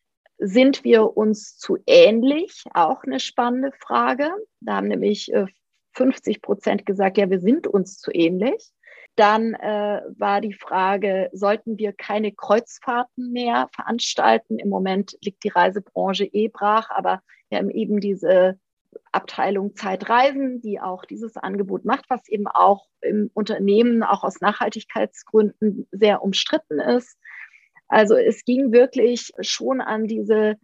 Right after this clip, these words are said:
ja, ganz wichtigen Fragen auch ran, zu denen auch jeder irgendwie eine Meinung hat. Eine Frage war auch, sollten die Zeit und Zeit Online zusammengelegt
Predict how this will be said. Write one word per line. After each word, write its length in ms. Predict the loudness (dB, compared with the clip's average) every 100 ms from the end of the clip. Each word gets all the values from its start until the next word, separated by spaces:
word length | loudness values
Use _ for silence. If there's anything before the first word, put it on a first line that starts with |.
| _ _ _ _
ja, 320 | 0 2 2
ganz 340 | 2 -4 -6 -8
wichtigen 420 | -8 -8 -10 -10
Fragen 460 | -6 -2 0 -2 -6
auch 320 | -8 -8 -4
ran, 420 | -2 -2 -6 -12 -16
zu 140 | -14 -6
denen 200 | -4 -4
auch 160 | -8
jeder 460 | -4 0 0 0 -2
irgendwie 240 | -6 -6 -6
eine 100 | -4
Meinung 440 | -2 -2 -4 -10 -14
hat. 180 | -12 -12 _ _
Eine 320 | 0 0 0 -4
Frage 460 | -2 0 2 0
war 180 | 0 2
auch, 160 | 0 -2
sollten 480 | -6 -6 -6 -10
die 180 | -10 -10
Zeit 400 | -10 -2 0 0
und 160 | -4 -10
Zeit 360 | -4 -4 -2 -2
Online 480 | 0 2 0 -2
zusammengelegt 880 | -8 -2 0 0 0 -4 -6 -10 _